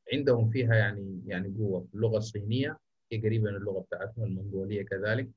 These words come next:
اليابانية كذلك، يعني كل اللغات دي قريبين في شجرة عائلة واحدة. فالشاهد في الموضوع، أنت ممكن تترجم للغة اللي أنت بتشعر فيها بالراحة تماما،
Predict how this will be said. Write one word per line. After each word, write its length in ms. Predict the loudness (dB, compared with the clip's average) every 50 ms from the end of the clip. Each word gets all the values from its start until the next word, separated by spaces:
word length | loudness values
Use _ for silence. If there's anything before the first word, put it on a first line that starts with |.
| _ _ _ _ _ _ _ _ _ 2 6
اليابانية 640 | 8 8 8 8 8 6 4 4 4 4 4 2
كذلك، 420 | 2 0 0 0 0 0 0 -2 -2
يعني 160 | -4 -6 -4
كل 200 | -4 -2 0 2
اللغات 320 | 2 2 2 2 2 2 2
دي 200 | 2 0 0 -2 -4 -8 -12 -18 -20 -20 -20 _ _ _ _ _ 2
قريبين 540 | 2 4 6 6 6 6 6 4 2 0
في 380 | 0 0 0 0 0 0 -4 -4
شجرة 420 | -2 0 2 4 4 4 4 4
عائلة 260 | 4 6 6 4 4 2
واحدة. 280 | 0 -2 -4 -8 -14 _ _ _ _ _ _ _ _ _ _ -20 -20 _ _ _ 0
فالشاهد 920 | 2 4 4 4 2 2 0 -2 0 4 8 8 10 10 10 8 8 8 4
في 80 | 2
الموضوع، 520 | 2 4 4 4 4 6 6 4 4 2 -2 -6
أنت 160 | -4 -2 -2
ممكن 360 | -2 -2 -2 -4 -4 -2 0
تترجم 300 | 0 0 0 -2 -2 -2 0
للغة 320 | 2 2 4 4 4 4
اللي 140 | 2 0 -2
أنت 140 | -4 -4 -4
بتشعر 420 | -2 0 0 2 2 2 2 2
فيها 160 | 2 2 2 2
بالراحة 460 | 4 2 2 4 2 2 0 -4 -8 -10
تماما، 260 | -10 -10 -10 -12